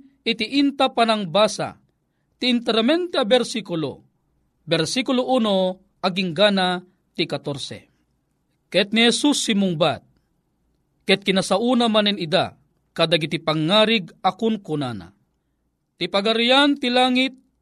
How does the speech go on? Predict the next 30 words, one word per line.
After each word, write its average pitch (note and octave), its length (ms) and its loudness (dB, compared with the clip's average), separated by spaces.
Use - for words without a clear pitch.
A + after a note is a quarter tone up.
may D#3 240 -4
padis A#3 640 2
iti F3+ 240 -6
maysa G#3+ 560 -2
nga F#3+ 220 -8
ari. A#2+ 260 -14
Ari A#3 320 2
nambakan A#3+ 640 2
na B3+ 180 2
ti A#3 160 -6
Buda A#3+ 480 -4
ti B3+ 140 -6
anak B3 260 -8
na. A#3+ 220 -10
Ket E3+ 200 -6
imbaon G#3 400 0
na A#3 280 4
dagiti G3 320 -4
adipen F3 520 -4
na, G3+ 180 -4
tapno C4 400 0
ayabanda G3 540 0
dagiti E3+ 320 -6
naawis G#3 580 -4
iti F#3 240 -8
Buda. C3+ 400 -12
Ngem E3+ 320 -2
di G#3+ 160 -4
da - 80 -4
kayat E3+ 480 -2